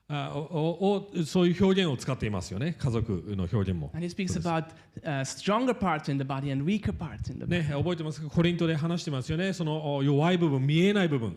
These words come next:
Speaker 1: 体にはいろんな器官があるんだ。そういう話もしました。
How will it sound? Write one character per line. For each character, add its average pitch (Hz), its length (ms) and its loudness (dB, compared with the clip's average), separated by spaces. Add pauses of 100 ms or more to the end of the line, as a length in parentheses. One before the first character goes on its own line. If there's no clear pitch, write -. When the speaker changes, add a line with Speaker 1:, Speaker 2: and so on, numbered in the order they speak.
Speaker 1:
体 170 340 -2
に 180 80 0
は 160 60 0
い 143 100 4
ろ 185 120 4
ん 233 60 -4
な 247 80 -4
器 233 120 -6
官 240 180 -2
が 175 120 -4
あ 196 40 0
る 196 100 0
ん 151 60 0
だ。 110 200 -4
そ 170 120 -2
う 170 40 2
い - 20 2
う 160 40 2
話 156 240 0
も 120 100 0
し 107 100 -6
ま 95 100 -4
し - 80 -10
た。 - 80 -14